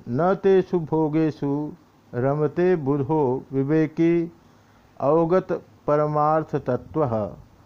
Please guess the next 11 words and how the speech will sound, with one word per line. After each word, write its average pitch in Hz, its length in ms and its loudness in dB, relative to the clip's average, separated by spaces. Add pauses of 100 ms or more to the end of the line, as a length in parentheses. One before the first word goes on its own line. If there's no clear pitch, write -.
(160)
अत्यंत 175 600 -2
मूढ़ानाम 139 1000 -2 (120)
एव 165 260 2
हि 117 340 -2 (440)
विषयेषु 170 840 0
रतिः 139 420 0
दृश्यते, 120 760 -4 (440)
यथा 156 600 0 (180)
पशु 190 300 2
प्रवृत्ति 139 680 -2
नाम।" 117 360 -2